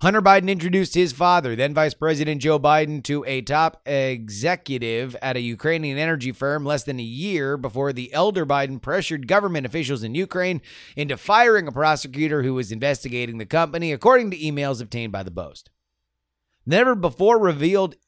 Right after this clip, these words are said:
uh, meetings is mentioned in a message of appreciation that Vadim Poharsky, an advisor to the board of Burisma,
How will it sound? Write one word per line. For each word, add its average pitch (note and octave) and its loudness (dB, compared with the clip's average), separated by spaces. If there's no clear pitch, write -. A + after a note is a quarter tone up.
uh, C3+ 2
meetings C#3 -2
is A2+ -8
mentioned C3 -4
in B2+ -6
a A#2+ -4
message F3 0
of D3 -4
appreciation C#3+ -4
that C#3 0
Vadim F3 0
Poharsky, B2+ -2
an C3 -2
advisor C#3+ 2
to A#2+ 0
the A#2+ 2
board C#3+ 2
of A#2 -2
Burisma, A2+ -4